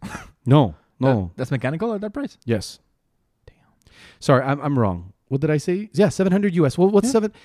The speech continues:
Speaker 2: It's seven hundred and ninety euros. I'm sorry. Maybe I
Speaker 1: So, uh, eleven hundred dollars.
Speaker 2: Eleven hundred bucks.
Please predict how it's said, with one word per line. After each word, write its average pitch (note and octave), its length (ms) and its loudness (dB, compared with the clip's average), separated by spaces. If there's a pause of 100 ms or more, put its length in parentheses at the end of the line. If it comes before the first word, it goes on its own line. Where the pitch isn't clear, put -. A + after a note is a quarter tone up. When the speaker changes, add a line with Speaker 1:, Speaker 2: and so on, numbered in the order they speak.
Speaker 2:
It's F3+ 140 -2
seven G#3+ 180 4
hundred G3+ 240 2
and D#3+ 100 0
ninety D#3 240 0
euros. G#2 480 -2
I'm C3+ 60 -8
sorry. - 260 -4
Maybe C3 240 -2
I G2+ 300 -4 (240)
Speaker 1:
So, B2 320 -6 (420)
uh, - 100 -20 (180)
eleven C#3 260 -2
hundred B2 300 -2
dollars. A#2+ 420 -4 (240)
Speaker 2:
Eleven D3 240 6
hundred A2 160 2
bucks. - 160 -18